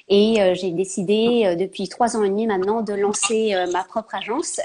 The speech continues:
euh, qui s'appelle donc Studies Up, euh, dans le but, euh, toujours,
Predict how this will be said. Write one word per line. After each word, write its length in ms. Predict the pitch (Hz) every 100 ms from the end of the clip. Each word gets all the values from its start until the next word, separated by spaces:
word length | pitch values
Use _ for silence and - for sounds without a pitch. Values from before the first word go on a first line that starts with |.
| 190
euh, 300 | 180 170 160 -
qui 80 |
s'appelle 300 | - 151 156
donc 120 | 175 180
Studies 380 | 180 151 147
Up, 120 | 190 - _ - - - -
euh, 300 | 175 156 147
dans 220 | 151 180 185
le 160 | 180
but, 380 | 170 240 240 -
euh, 120 | 170 147 - -
toujours, 640 | - 220 180 214 247 240